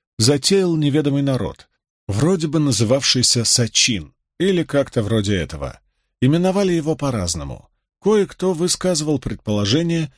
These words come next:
что спустя тысячелетия на материк вернулись потомки воинов Артура и Ястребиное Крыло. Какой-то трабонец в красной круглой шапке и с толстенными, точно бычьи рога, усами с серьезным видом утверждал,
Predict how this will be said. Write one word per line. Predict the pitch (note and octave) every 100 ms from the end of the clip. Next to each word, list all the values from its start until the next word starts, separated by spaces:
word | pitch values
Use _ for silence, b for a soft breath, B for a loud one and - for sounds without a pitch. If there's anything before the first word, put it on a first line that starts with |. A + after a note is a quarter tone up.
| _ _
что | - D3+
спустя | - D3 - C3+ A2+
тысячелетия | G#2 - - B2 D3+ E3+ E3 D#3+ C3+ b _
на | C#3+
материк | E3 - F3+ G3
вернулись | D3 B2 C#3+ D#3 C#3
потомки | - A2+ C#3+ D3 -
воинов | A#2+ B2+ C#3 B2+ -
Артура | B2 B2 B2+ A#2
и | A#2
Ястребиное | A2 - F#2+ G#2+ A2 A2
Крыло. | - C3 C#3 F2+ - _ _ _ _ _
Какой-то | A2 - B2 A2
трабонец | - A2 C3+ F3 G#2 - b b
в | _
красной | C3+ C3 - B2
круглой | - C#3+ A#2 A#2
шапке | - F3+ - F#2+ - _ _
и | A2+
с | -
толстенными, | C3 A#2+ - D#3+ D#3+ B2+ A2+
точно | - A#2+ - B2
бычьи | A2+ C3+ - A2+
рога, | A#2 A#2+ A#2
усами | G#2 - F3+ D3+ F#2 -
с |
серьезным | - B2+ A#2+ C#3 C#3+ A#2 A2+
видом | A2+ G3 C#3+ A2+
утверждал, | - A#2 G2+ F3 G3+